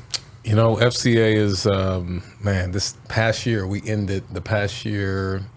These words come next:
reaching about three thousand students across ten schools in Mansfield. Um, that's five middle schools and five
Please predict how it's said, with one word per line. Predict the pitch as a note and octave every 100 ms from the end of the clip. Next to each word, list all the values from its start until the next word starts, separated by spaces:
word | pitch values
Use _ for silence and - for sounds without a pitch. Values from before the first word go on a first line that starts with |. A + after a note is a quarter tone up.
| - -
reaching | G#2+ G#2 G2+
about | F#2+ -
three | G2+ A#2
thousand | A#2 G#2 G#2+ G2
students | - A2 G#2+ G2
across | - A2 F#2+ - -
ten | - A2+ A2+ A2 A2 - - - - - - - -
schools | - - C3 C3 C#3 -
in | G#2 G#2
Mansfield. | A2+ A2 C3 D#3 - - - -
Um, | G2 F2+ F2+ F2+ F2+
that's | D#2+ E2+
five | - G2+ G2
middle | G2+ G2+
schools | - G2 F#2+
and | F2+ E2+
five | F#2+ F2+ F2+ - -